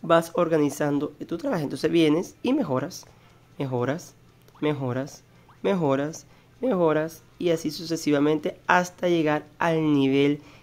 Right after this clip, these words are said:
que no te permite más. Miren, ya cuarenta y siete.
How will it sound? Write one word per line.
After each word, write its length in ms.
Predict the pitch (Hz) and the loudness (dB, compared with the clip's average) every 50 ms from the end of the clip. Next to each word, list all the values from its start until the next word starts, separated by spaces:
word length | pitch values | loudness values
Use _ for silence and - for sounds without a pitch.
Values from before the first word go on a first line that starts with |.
| - _ | -20 _
que 180 | - 170 165 151 | 0 2 4 6
no 240 | 147 143 143 139 | 6 6 4 4
te 140 | 139 - 143 | 2 -2 -2
permite 400 | - 143 135 131 131 127 131 139 | 0 0 0 2 0 0 0 0
más. 520 | 135 135 127 127 127 - - - - - - _ - - - - | 0 0 0 -2 -6 -12 -16 -18 -20 -20 -20 _ -20 -20 -8 -2
Miren, 260 | - 185 220 247 254 - - - _ - - - - - - - - - - - - - - | 2 2 2 2 0 -4 -8 -16 _ -20 -20 -20 -20 -20 -20 -20 -20 -20 -20 -20 -20 -12 -6
ya 180 | - 185 214 - 539 415 - - | -2 -2 -2 -2 -4 -8 -10 -8
cuarenta 760 | - 170 147 147 143 139 139 135 135 131 131 131 123 - | -2 2 4 6 6 6 4 4 2 2 0 0 -2 -6
y 100 | 131 123 | -8 -8
siete. 400 | 117 - - 135 139 127 - - | -8 -8 -6 -6 -6 -6 -8 -14